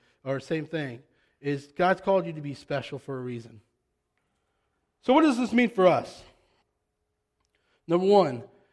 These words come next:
we are to plant and cultivate where God tells us, and there will be a mighty harvest. So right now what we're trying to do is challenge you, but that's just a statement, guys. If we do God's will, if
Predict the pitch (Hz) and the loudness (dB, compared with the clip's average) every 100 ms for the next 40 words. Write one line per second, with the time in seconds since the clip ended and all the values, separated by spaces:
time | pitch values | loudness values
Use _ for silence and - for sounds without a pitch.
0 | _ _ 151 196 208 208 151 - 202 240 | _ _ -2 2 2 2 -6 -4 -2 0
1 | 240 240 _ _ 147 147 190 185 180 160 | -2 -6 _ _ -12 -6 -2 0 0 -2
2 | 156 147 123 113 151 165 156 - 151 143 | -2 -4 -12 -4 0 0 -2 -2 -4 -4
3 | 131 120 - - _ _ _ _ _ _ | -6 -10 -14 -20 _ _ _ _ _ _
4 | _ 139 156 165 160 147 147 139 143 - | _ -6 -2 0 0 0 -2 -2 -4 -10
5 | - 127 123 131 113 120 110 104 - - | -12 -6 -4 -4 -6 -6 -8 -12 -20 -20
6 | _ _ _ _ _ _ - 196 196 - | _ _ _ _ _ _ 2 2 2 2
7 | 262 277 262 247 240 220 220 220 202 214 | 2 4 4 4 2 0 2 0 0 0
8 | 196 175 - 254 277 233 170 151 147 - | 0 0 -2 -2 0 -2 -2 -2 -2 -8
9 | _ _ 170 262 - - 254 - 156 - | _ _ -2 -2 -4 -2 -2 -2 -10 -4
10 | 190 208 139 123 - _ - 165 170 165 | 0 0 -2 -14 -16 _ -4 -2 -2 -4
11 | - - _ _ _ - 156 262 302 294 | -10 -20 _ _ _ -10 -4 -2 0 0
12 | 277 226 240 185 151 185 240 302 - - | 0 0 0 -4 0 2 4 2 -8 -20
13 | _ _ _ _ _ _ _ 170 | _ _ _ _ _ _ _ -8